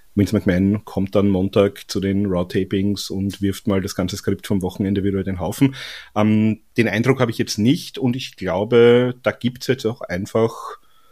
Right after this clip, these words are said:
äh, da hat man einerseits mehr Lust und es gibt auch ein bisschen mehr Material, um sich jetzt auch wieder mehr mit der W W E zu beschäftigen. Also so würde ich das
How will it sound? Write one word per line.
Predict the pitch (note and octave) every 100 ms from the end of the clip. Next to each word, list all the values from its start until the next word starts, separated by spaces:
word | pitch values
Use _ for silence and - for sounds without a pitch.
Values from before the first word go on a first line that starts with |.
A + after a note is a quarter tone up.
| _ -
äh, |
da | F#2+ G2 G2+
hat | G2 A2
man | A2+
einerseits | F#2+ A2+ A#2+ -
mehr | G2+
Lust | G2+ E3+ - -
und | A#2+
es | A#2
gibt | - -
auch | A2
ein | G#2+
bisschen | G#2 G#2+
mehr | G2
Material, | F2+ - F#2+ D#2 F2 G2+ - -
um | G2+ F2
sich | F#2
jetzt | E2+ F2 -
auch | -
wieder | F#2 F#2
mehr | D#2+
mit | F2
der | F#2+
W | F2
W | D2+
E | F2
zu | F2+
beschäftigen. | - - - E2+ F2
Also | F2+
so | F2+ F2
würde | F2 -
ich | -
das | F2 - - -